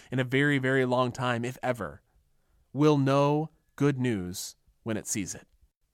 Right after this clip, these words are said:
So how is Jesus good news when the world is upside down?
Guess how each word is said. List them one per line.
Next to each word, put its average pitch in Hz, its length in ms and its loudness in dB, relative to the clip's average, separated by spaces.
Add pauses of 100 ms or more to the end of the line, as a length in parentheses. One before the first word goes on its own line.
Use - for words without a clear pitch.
(380)
So 156 160 2
how 170 240 4
is 190 120 4
Jesus 170 380 -2
good 165 180 0
news 147 480 -2 (180)
when 151 120 2
the 147 60 2
world 156 280 4
is 143 100 -4
upside 151 340 -2
down? 143 300 -4